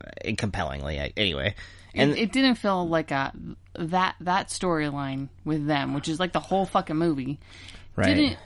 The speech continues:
Speaker 2: didn't feel like a high quality. It felt like it was made for T V.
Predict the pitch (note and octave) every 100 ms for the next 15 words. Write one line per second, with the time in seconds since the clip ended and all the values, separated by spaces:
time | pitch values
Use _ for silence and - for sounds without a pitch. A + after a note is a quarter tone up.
0 | - C#4 C4+ C4+ A#3 G#3+ F#3+ G3 F#3 F3+
1 | E3+ F3 E3+ G3 G3 F#3 - D#3+ D3 D3+
2 | C#3 C#3 - B2 -